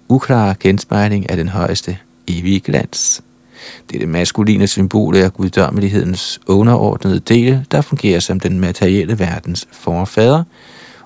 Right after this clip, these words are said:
underlagt den højeste herskerinde, Niyati. Undfangelsens kraft med hensyn til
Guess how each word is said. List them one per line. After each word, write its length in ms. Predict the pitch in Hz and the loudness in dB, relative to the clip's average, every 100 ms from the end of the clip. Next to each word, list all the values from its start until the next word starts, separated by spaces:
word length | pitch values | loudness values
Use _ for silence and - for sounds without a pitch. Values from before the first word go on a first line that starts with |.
| - | -2
underlagt 460 | 101 110 113 107 - | 2 4 2 0 0
den 100 | 95 | -2
højeste 420 | 95 87 - 90 | -2 -2 -6 -6
herskerinde, 680 | 90 87 - - 95 98 95 _ - | -6 -4 -6 -2 0 0 0 _ -6
Niyati. 500 | 90 92 92 - - _ _ _ _ _ _ _ _ _ - - _ _ _ _ - - _ _ _ _ _ _ _ _ - | -2 0 -2 -6 -8 _ _ _ _ _ _ _ _ _ -20 -20 _ _ _ _ -20 -20 _ _ _ _ _ _ _ _ 0
Undfangelsens 760 | 139 147 156 147 139 139 135 | 0 2 2 2 2 0 -2
kraft 420 | - - 98 - - | -6 -2 -2 -2 0
med 140 | 98 | 2
hensyn 420 | 101 98 - 98 | 2 0 0 -2
til 300 | - 92 90 | 0 0 -2